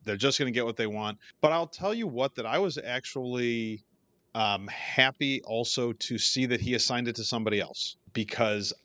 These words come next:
I think that means that it's not just gonna be a rubber stamp for the N F L, that it wouldn't just be, like, Goodell being there and listening to everybody and then saying twelve games. I actually think that this makes the system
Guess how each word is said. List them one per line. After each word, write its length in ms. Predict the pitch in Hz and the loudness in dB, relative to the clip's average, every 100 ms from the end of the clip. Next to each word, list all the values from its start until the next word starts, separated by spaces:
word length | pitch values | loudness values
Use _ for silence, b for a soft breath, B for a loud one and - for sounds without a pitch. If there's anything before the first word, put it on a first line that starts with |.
| _ | _
I 180 | 107 123 | 4 4
think 580 | - - 110 107 - - b - | 0 -4 -2 -4 -8 -16 b -14
that 440 | 98 107 110 - _ - | 0 2 2 -2 _ -8
means 960 | 113 107 110 104 101 98 95 - - b b b - | -2 0 2 0 -2 -4 -4 -2 -4 b b b -4
that 180 | 101 | -2
it's 180 | 95 - | 0 -2
not 340 | 104 110 120 120 | 2 2 2 0
just 280 | 117 107 | -2 0
gonna 160 | 117 107 | 0 0
be 140 | 101 | 2
a 60 | 98 | 2
rubber 300 | 98 98 95 | 2 0 -2
stamp 480 | - 107 98 92 - - _ - | -4 -2 -4 -4 -10 -20 _ -6
for 120 | 101 | -2
the 120 | 95 | 0
N 100 | 92 | 0
F 140 | 90 - | -2 -6
L, 220 | 78 - _ - | -8 -12 _ 0
that 100 | 104 | 0
it 100 | 107 | 2
wouldn't 340 | 117 139 123 | 2 2 0
just 240 | 117 117 120 | -6 -6 -2
be, 120 | 113 | 0
like, 200 | 104 95 | 0 0
Goodell 360 | 110 107 104 | 2 4 2
being 300 | 98 107 101 | 0 -2 -4
there 200 | 98 95 | -4 -4
and 120 | 95 98 | -4 -4
listening 260 | 98 104 | -4 -2
to 60 | 92 | -2
everybody 360 | 90 90 95 | -2 0 0
and 80 | 90 | 0
then 120 | 90 | -4
saying 260 | 85 95 90 | -4 -4 -4
twelve 280 | - 90 85 | -2 -2 -2
games. 360 | 85 76 - B B B | -6 -6 -10 B B B
I 160 | 127 135 | 4 4
actually 280 | 147 - 127 | 4 -2 -8
think 280 | - 123 - | -6 -8 -4
that 180 | 101 - | -6 0
this 220 | 123 - | 0 0
makes 320 | 117 113 107 | 0 0 0
the 120 | - 101 | -4 -2
system 680 | - - - 110 104 98 | 0 0 0 0 -2 -6